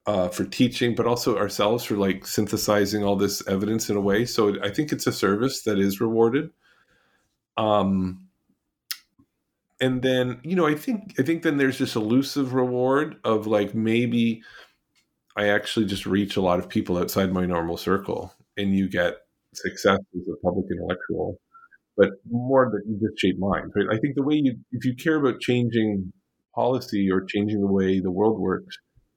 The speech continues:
you have to change the general conversation, right? And so, so it's, it's nice. So, so, you know, having runaway success with a book can, you know, feed your ego,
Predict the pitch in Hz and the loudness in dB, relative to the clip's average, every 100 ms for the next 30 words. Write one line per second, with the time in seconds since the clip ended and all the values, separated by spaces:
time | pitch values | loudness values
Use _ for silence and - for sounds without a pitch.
0 | _ 107 98 110 - - 110 101 98 92 | _ -6 -2 -2 -4 -6 0 0 0 -2
1 | 87 90 87 87 82 80 78 90 - - | 0 0 0 -2 -4 -4 -6 -6 -6 -10
2 | - - 92 - - 90 - 92 85 101 | -16 -10 -8 -8 -10 -10 -2 0 0 -4
3 | _ - - _ _ 95 95 92 - _ | _ -20 -20 _ _ -2 -2 -4 -14 _
4 | _ _ _ - - 110 110 120 - 123 | _ _ _ -10 -6 -2 2 2 0 0
5 | 120 101 - 113 107 120 110 95 120 127 | 2 2 0 0 0 0 0 0 0 0
6 | 127 117 107 - 101 110 107 104 98 92 | 0 0 -4 -4 -2 2 2 2 0 -6
7 | - 104 - 101 - 90 92 90 - - | -2 -2 0 -4 -2 0 0 0 -6 -16
8 | - _ _ _ _ - 95 87 107 98 | -20 _ _ _ _ -2 0 0 -2 -2
9 | 78 87 - _ - - 107 90 127 143 | -2 -6 -12 _ -4 0 0 0 0 0
10 | 87 85 98 | 0 0 -2